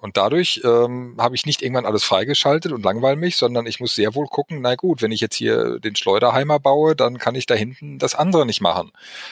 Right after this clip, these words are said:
Und, ähm, dieses, ich spezialisiere mich, äh, ich darf nicht wüst alles auf einmal machen, das funktioniert sehr gut. Und, äh, was es halt wirklich rausholt, ist dieses Städtebausystem, was ich so gut noch nicht erlebt habe in einem Civ.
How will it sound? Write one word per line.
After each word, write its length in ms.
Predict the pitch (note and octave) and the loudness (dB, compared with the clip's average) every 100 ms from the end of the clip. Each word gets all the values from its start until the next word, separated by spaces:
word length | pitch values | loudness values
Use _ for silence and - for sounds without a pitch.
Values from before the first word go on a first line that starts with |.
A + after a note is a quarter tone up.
| - | -18
Und, 580 | - A2+ A2 A2+ G#2+ A#2 | 0 0 2 -4 -4 0
ähm, 500 | A2 G#2+ G#2 G#2 A2 _ - B2+ | 2 2 0 -6 -10 _ -18 -6
dieses, 640 | A#2 C3 C3 - - - - - - | -2 2 2 0 -4 -6 -16 -20 -10
ich 400 | - - - - | -4 -2 -2 -4
spezialisiere 680 | - B2+ - A#2 A2 C3 F#3+ | -6 -2 0 0 0 0 2
mich, 340 | A3+ A#3 - | 0 0 0
äh, 220 | B2+ B2+ | 2 2
ich 200 | C3+ - | 2 0
darf 260 | B2+ B2+ - | 0 0 0
nicht 160 | A#2 | -6
wüst 200 | B2 C3 | -2 -2
alles 240 | A#2+ A#2+ A#2 | 0 2 0
auf 140 | A2+ | 0
einmal 280 | - D3+ F3+ | 0 2 2
machen, 380 | F3 E3+ F#3+ F#3+ - - - _ | 2 0 -2 -4 -10 -14 -16 _
das 160 | G2+ | 0
funktioniert 480 | - C3 - C#3+ D3 | 0 -4 -4 -2 0
sehr 140 | - F#3 | 0 -2
gut. 380 | A3 C3 - | 0 0 -2
Und, 500 | - A#2 A#2+ - - - | -2 -2 -2 -4 -4 -6
äh, 440 | - - - - | -16 -18 -18 -4
was 220 | B2+ A#2 | 0 2
es 160 | A#2 - | 2 0
halt 140 | A2 | 0
wirklich 260 | C3 B2 - | -2 0 2
rausholt, 640 | F#2 G2+ D3+ F3+ G3+ F#3 D#3+ | 4 4 4 2 4 2 2
ist 160 | C3+ | -2
dieses 220 | A2 G#2 | -2 -2
Städtebausystem, 840 | - D3 F3 D3 D3 C3+ - C3+ B2+ | 0 0 2 2 2 2 0 0 0
was 120 | A2 | 0
ich 180 | G#2+ - | 0 0
so 160 | C3+ | -2
gut 360 | D#3 D#3 - - | -2 -4 -4 -4
noch 100 | A#2+ | -6
nicht 240 | A2 C#3+ D#3 | -4 -4 -2
erlebt 320 | A#2 F#2+ - | 0 0 2
habe 220 | F#2 F#2 | 0 0
in 80 | G#2 | -8
einem 120 | F#2+ | -12
Civ. 360 | - F2+ - | -6 -6 -6